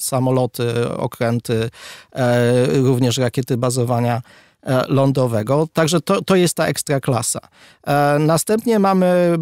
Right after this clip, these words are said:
powiedziałbym, średniaków, e, z których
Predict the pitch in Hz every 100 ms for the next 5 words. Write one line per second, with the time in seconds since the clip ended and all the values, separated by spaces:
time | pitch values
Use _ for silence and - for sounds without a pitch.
0 | - 175 196 208 196 185 - 185 160 151
1 | 127 160 247 - - _ _ _ - 160
2 | 160 156 - 185 175 -